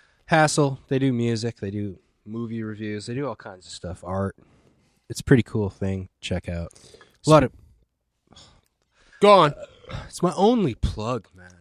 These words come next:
Speaker 2: Go.
Speaker 1: It's my
Speaker 2: <laughs> Continue.
Speaker 1: only clout.
Speaker 2: Continue.
Speaker 1: So they have their review list, which is all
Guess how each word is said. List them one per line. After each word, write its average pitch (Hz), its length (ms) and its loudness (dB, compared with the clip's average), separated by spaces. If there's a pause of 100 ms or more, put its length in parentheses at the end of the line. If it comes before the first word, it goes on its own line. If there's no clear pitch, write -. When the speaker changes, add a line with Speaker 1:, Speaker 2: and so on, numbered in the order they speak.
Speaker 2:
Go. 233 380 8
Speaker 1:
It's 202 160 4
my 151 60 8
Speaker 2:
<laughs> - 20 6
Continue. 233 400 10
Speaker 1:
only 107 100 4
clout. 156 360 4
Speaker 2:
Continue. 123 300 2 (1400)
Speaker 1:
So 143 360 4 (680)
they 147 100 6
have 160 140 6
their 147 160 6
review 127 320 2
list, 117 360 -2
which 104 180 -6
is 113 120 0
all 120 220 6